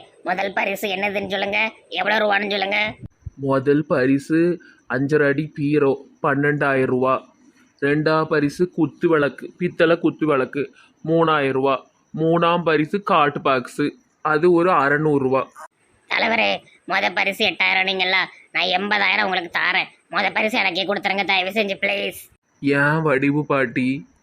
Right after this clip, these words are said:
Speaker 1: இது என்னுடைய மான பிரச்சனை. நான் வந்து முதல் பரிசு வாங்கினதா எனக்கு கொஞ்சம் கெத்தா இருக்கும் என் மருமக முன்னாடி.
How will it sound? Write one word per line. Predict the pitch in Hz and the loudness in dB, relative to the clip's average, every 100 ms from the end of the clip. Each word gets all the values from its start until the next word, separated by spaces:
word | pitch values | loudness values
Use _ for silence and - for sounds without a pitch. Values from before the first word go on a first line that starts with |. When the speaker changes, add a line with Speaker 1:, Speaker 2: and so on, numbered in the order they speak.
| _ 175 | _ -6
Speaker 1:
இது | 202 | -2
என்னுடைய | 214 202 208 | 0 0 -2
மான | 196 185 214 | 0 -2 -2
பிரச்சனை. | - 180 220 190 165 - - - | -2 -4 -2 -4 -6 -12 -12 -4
நான் | 185 | -2
வந்து | 196 190 202 196 175 | 0 0 0 0 -2
முதல் | 190 208 | -2 -2
பரிசு | 202 196 214 | -2 -2 -2
வாங்கினதா | 208 208 196 | 0 0 0
எனக்கு | 196 | -2
கொஞ்சம் | 208 202 - | -4 -4 -4
கெத்தா | 190 - 202 | -4 -2 -2
இருக்கும் | 190 202 - | -2 -6 -2
என் | 190 208 | -2 0
மருமக | 196 202 208 202 | 0 0 0 0
முன்னாடி. | 208 196 | -2 -2